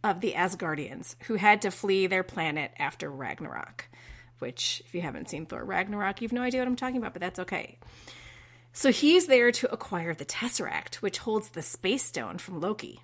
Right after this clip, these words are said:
to our favorite Tom Hiddleston, um, who steps up and tries to attack Thanos, only to be killed for the millionth time in the M C U. Never trust that Loki is dead. Just, I'll say that.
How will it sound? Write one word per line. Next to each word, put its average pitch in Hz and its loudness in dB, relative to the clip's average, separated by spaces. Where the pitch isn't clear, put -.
to - -12
our 180 -8
favorite 156 -2
Tom 175 -4
Hiddleston, 190 -6
um, 202 4
who 233 0
steps - 6
up - 6
and 226 4
tries 262 2
to 285 2
attack 226 0
Thanos, 160 -4
only 247 2
to 226 -2
be 190 -2
killed 220 -2
for 214 -4
the 185 2
millionth 196 0
time 147 -4
in 185 -4
the 151 -2
M 135 -4
C 143 -6
U. - -8
Never 208 6
trust 202 -2
that - -4
Loki 147 -4
is 135 -6
dead. - -10
Just, - -6
I'll 151 -6
say - -6
that. - -6